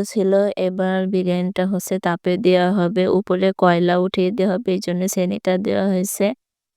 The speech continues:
ডিমগুলো দিয়ে কিন্তু আবার নামিয়ে নিয়েছে, কারণ প্লেট দিয়ে ঢাকা যাচ্ছিল না, এই জন্য। পরে ডিম উঠিয়ে এই যে কয়লা দিয়ে ঢেকে দিয়েছে, আর পাশের চুলায় বিরিয়ানি রান্না হচ্ছে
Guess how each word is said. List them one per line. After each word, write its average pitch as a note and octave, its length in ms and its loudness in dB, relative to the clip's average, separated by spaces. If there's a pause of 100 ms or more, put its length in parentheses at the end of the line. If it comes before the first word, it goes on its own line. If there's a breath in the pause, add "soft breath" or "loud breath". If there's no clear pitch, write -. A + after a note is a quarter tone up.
(140)
ডিমগুলো G3+ 580 6
দিয়ে G3+ 300 6
কিন্তু G3+ 300 0
আবার F#3+ 260 4
নামিয়ে F3 440 0
নিয়েছে, F#3 460 0
কারণ F#3 300 0
প্লেট F3+ 360 0
দিয়ে F#3 200 0
ঢাকা F3 320 -2
যাচ্ছিল F3+ 460 -4 (100)
না, F3 160 -2 (180)
এই E3+ 200 -2
জন্য। F3 380 -4 (500 loud breath)
পরে G3+ 200 2
ডিম G3+ 260 4
উঠিয়ে G3 300 0
এই F#3+ 80 2
যে G3 120 2
কয়লা F3+ 300 2
দিয়ে F#3 160 0
ঢেকে F3+ 280 -2
দিয়েছে, F#3+ 320 0
আর E3+ 100 0
পাশের F#3+ 380 -2
চুলায় G3+ 320 4
বিরিয়ানি F#3 440 2
রান্না F3 340 0
হচ্ছে F#3+ 440 -2